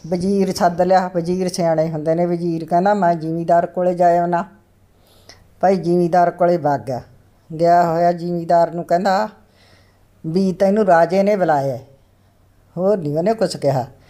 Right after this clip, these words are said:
ਵੀ ਰਾਜੇ ਨੇ ਬੁਲਾਇਆ, ਕੋਈ ਕੰਮ ਹੈ। ਭਾਈ ਕਹਿੰਦਾ, "ਵਗ ਜੂੰਗਾ।" ਦੋ ਚਾਰ ਦਿਨ ਤਾਂ ਭਾਈ ਜ਼ਿਮੀਂਦਾਰ ਨੇ ਲਿਖਾਏ। ਦੋ ਚਾਰ ਦਿਨਾਂ ਬਾਅਦ ਉਹਦੇ ਘਰਾਂ ਵਾਲੀ ਕਹਿੰਦੀ, ਕਹਿੰਦੀ, "ਰਾਜੇ ਨੇ ਸੱਦਿਆ ਤੀ, ਤੂੰ ਗਿਆ ਨਹੀਂ, ਵੀ ਕੋਈ ਕੰਮ ਸੌ ਤਰ੍ਹਾਂ ਦਾ ਹੁੰਦਾ।"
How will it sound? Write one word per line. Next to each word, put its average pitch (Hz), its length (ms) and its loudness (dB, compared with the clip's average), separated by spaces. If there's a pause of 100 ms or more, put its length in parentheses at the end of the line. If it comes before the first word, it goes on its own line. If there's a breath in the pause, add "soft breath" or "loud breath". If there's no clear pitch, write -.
(420 soft breath)
ਵੀ 196 460 0
ਰਾਜੇ 170 340 4
ਨੇ 196 120 2
ਬੁਲਾਇਆ, 160 380 4
ਕੋਈ 202 140 -4
ਕੰਮ 180 360 -2
ਹੈ। 120 180 -8 (560)
ਭਾਈ 196 340 -2 (220)
ਕਹਿੰਦਾ, 226 220 4
"ਵਗ 180 240 4
ਜੂੰਗਾ।" 180 540 0 (200)
ਦੋ 180 220 -2
ਚਾਰ 180 300 2
ਦਿਨ 175 180 -4
ਤਾਂ 175 200 0
ਭਾਈ 202 360 -2
ਜ਼ਿਮੀਂਦਾਰ 170 600 0
ਨੇ 165 140 -6
ਲਿਖਾਏ। 165 420 0 (840 soft breath)
ਦੋ 190 260 2
ਚਾਰ 190 300 4
ਦਿਨਾਂ 185 320 0
ਬਾਅਦ 190 260 4
ਉਹਦੇ 214 200 0
ਘਰਾਂ 214 280 0
ਵਾਲੀ 175 280 0
ਕਹਿੰਦੀ, 190 520 -4
ਕਹਿੰਦੀ, 226 360 -4
"ਰਾਜੇ 165 340 2
ਨੇ 180 100 -2
ਸੱਦਿਆ 165 500 -2
ਤੀ, 175 160 -6
ਤੂੰ 180 200 -6
ਗਿਆ 156 300 2
ਨਹੀਂ, 165 220 -4 (400)
ਵੀ 185 80 -8
ਕੋਈ 202 180 0
ਕੰਮ 208 320 0
ਸੌ 208 260 2
ਤਰ੍ਹਾਂ 214 260 0
ਦਾ 202 100 0
ਹੁੰਦਾ।" 190 340 -2